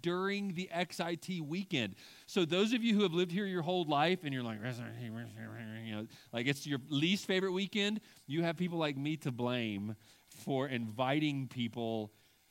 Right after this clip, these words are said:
to add to the noise and confusion and craziness, um, of the X I T weekend. So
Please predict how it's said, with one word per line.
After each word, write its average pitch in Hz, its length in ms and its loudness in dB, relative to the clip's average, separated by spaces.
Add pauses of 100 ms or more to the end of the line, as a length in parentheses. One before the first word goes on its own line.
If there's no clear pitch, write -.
(100)
to 147 120 0 (560)
add 147 340 4
to 151 180 0
the 127 100 -2
noise 127 380 -2
and 123 100 -4
confusion 117 480 -6
and 110 140 -6
craziness, 104 680 -4 (120)
um, 104 440 0
of 110 220 -2
the 107 120 -4
X 107 160 -8
I 104 60 -4
T 104 160 -10
weekend. 98 380 -6
So 110 380 0